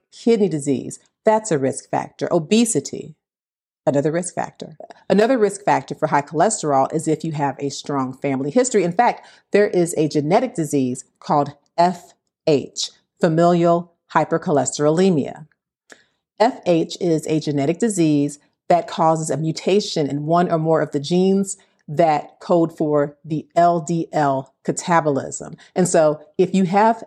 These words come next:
F H, familial hypercholesterolemia, then you will have extremely elevated levels of L D L. What does that do? That puts you at a very high risk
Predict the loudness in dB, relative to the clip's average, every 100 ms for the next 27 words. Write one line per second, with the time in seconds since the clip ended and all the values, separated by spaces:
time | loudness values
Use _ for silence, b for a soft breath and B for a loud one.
0 | -6 -6 -4 -4 -4 -4 -6 -2 2 2
1 | 0 0 -2 -2 -2 -2 0 0 2 2
2 | 2 -2 -6 b b -2 0 2 0 0
3 | 0 0 0 -6 -16 -14 -2 2 4 2
4 | 0 -2 _ 0 0 2 0 0 0 -2
5 | -2 -6 -8 -8 -6 -6 -4 -4 2 2
6 | 0 B B -4 -2 0 0 0 2 0
7 | 0 -6 _ -4 -2 -2 -2 -2 -2 -2
8 | -2 2 2 2 0 -4 -2 -2 0 0
9 | 0 -6